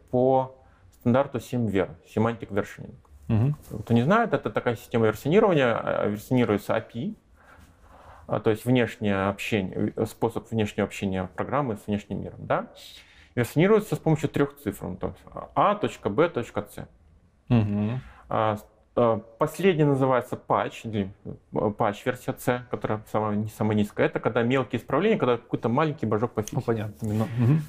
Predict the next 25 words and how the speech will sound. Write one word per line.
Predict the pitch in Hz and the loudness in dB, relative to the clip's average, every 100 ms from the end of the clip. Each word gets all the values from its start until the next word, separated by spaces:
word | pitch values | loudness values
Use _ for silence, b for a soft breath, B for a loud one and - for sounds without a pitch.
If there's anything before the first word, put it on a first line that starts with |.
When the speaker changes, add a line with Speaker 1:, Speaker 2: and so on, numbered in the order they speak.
| - | -4
Speaker 1:
Которые, | 139 180 170 151 | -2 4 6 6
во-, | 160 - | 4 2
э, | 139 127 123 117 - | 4 6 6 2 -4
т-, | 98 | -8
то | - - | -4 2
есть, | 147 - | 2 2
если | 139 156 151 151 139 127 113 123 120 | 0 2 2 2 4 2 0 -6 -4
последняя | 147 - 143 120 | -4 2 2 2
цифра | 107 117 - | 0 -2 0
меняется, | 147 208 269 - | 2 4 4 4
то | 156 175 175 | 2 4 4
не | 151 147 | 6 4
меняется | 151 185 - | 4 4 2
внешне | 120 143 - 123 | 0 0 2 2
ничего. | 131 - 113 95 | 2 2 2 2
Как | 107 123 | -2 0
будто | 143 139 | 0 4
ничего, | 143 247 254 | 2 4 2
просто | 170 156 | 2 -2
что-то | - 147 139 | -2 -2 0
изнутри | 123 135 151 | 0 0 -2
там | 151 | -2
пофиксили | 113 107 117 - 107 | -4 -8 -8 -6 -4
какой-то | 104 101 | -4 -4
баг. | 90 85 | -6 -6